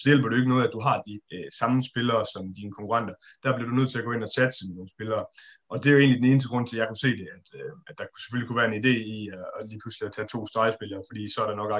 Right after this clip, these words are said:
ikke andre, der har det. Men, ja, men omvendt, øh, der, jeg tror ikke på, at det er der, man henter point. Altså, historisk er det rigtig svært at finde stregspillere, der giver point. For det første... Øh, ja, for det første, øh,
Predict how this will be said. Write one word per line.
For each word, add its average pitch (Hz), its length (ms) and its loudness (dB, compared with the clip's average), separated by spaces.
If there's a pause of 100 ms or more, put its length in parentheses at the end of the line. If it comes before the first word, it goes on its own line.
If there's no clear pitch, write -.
(140)
ikke 104 200 -8
andre, 113 200 -2
der 98 100 -8
har 95 160 -8
det. 92 60 -20 (440)
Men, 110 160 -6
ja, 104 60 2 (160)
men 110 100 2 (260)
omvendt, 107 300 0 (100)
øh, 92 180 -6 (160)
der, 101 100 2 (420)
jeg 107 80 -6
tror 117 160 0 (180)
ikke - 160 -12
på, 117 40 -2 (100)
at 98 100 -10
det 107 60 -10
er 107 100 -6
der, 101 180 0
man 101 120 -10
henter 107 240 -6
point. 101 180 -8 (180)
Altså, 101 160 -10 (460)
historisk 113 480 4
er - 80 -4
det 110 160 2
rigtig - 240 -6
svært 113 300 2
at - 80 -16
finde 101 180 -10
stregspillere, 107 460 -4
der 90 100 -10
giver - 180 -18
point. 107 220 -8 (360)
For 104 100 -14
det 101 140 -10
første... 120 300 0 (260)
Øh, 82 200 -10 (1040)
ja, 107 80 -6
for 110 140 -6
det 107 80 -6
første, 123 360 2
øh, 101 200 -4